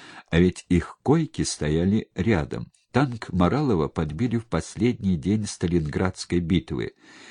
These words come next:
Тридцать четверка пылала, как сноп соломы. Экипаж погиб, весь. Погибшим считали и командира роты Маралова, даже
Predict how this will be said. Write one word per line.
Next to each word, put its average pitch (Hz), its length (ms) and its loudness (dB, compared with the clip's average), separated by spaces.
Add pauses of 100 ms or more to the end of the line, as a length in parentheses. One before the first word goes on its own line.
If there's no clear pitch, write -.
(240)
Тридцать 131 440 4
четверка 123 680 0
пылала, 123 540 2
как 98 240 -4
сноп - 440 0
соломы. 101 600 0 (160)
Экипаж 101 580 0
погиб, 85 460 0 (100)
весь. 80 500 0 (500)
Погибшим 170 720 2
считали 120 520 2
и 110 200 2
командира 95 600 2
роты 107 380 2
Маралова, 76 840 0
даже 85 360 -2